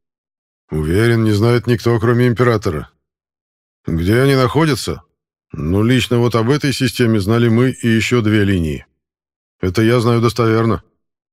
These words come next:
Но эти две линии находились здесь». Он снова указал на красную зону. «И сейчас ушли в небытие».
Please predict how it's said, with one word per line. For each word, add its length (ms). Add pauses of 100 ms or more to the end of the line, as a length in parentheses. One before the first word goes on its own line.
(200)
Но 160
эти 240
две 220
линии 280
находились 520
здесь». 520 (380)
Он 120
снова 340
указал 340
на 120
красную 380
зону. 340 (560)
«И 120
сейчас 420
ушли 300
в 20
небытие». 600